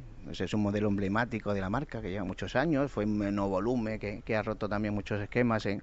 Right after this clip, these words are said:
en muchos conceptos. Y ahora sale cien por cien eléctrico y hasta con seiscientos veinticinco kilómetros de autonomía.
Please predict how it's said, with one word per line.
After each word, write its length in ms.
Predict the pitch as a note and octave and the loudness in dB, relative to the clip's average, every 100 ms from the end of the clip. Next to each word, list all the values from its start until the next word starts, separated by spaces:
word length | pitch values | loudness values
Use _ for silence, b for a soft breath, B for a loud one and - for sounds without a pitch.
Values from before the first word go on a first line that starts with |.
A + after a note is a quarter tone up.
| - | -4
en 100 | G#2+ | -2
muchos 240 | G#2+ G#2+ | 0 0
conceptos. 540 | A2 G#2+ C3 - C#3+ b b b b b | 0 2 2 2 0 b b b b b
Y 120 | - C3+ | 6 8
ahora 240 | D3+ F#3 | 8 6
sale 280 | - F#3 F#3 | 4 4 4
cien 300 | - G3+ F#3+ | 6 6 8
por 140 | F3+ | 6
cien 200 | F3+ F3 | 4 4
eléctrico 560 | F3 F#3 F#3 F3+ A3+ - - - | 6 4 4 2 2 -2 -8 -4
y 80 | G#2 | -2
hasta 220 | G#2+ A#2 | 2 2
con 160 | A#2 G#2 | 2 0
seiscientos 340 | A2+ C#3+ E3 | 2 4 4
veinticinco 300 | D#3+ D3 E3 | 4 4 4
kilómetros 260 | D#3 F3 E3+ | 4 4 4
de 60 | |
autonomía. 420 | C3 A2 A2+ A#2 | 4 4 4 2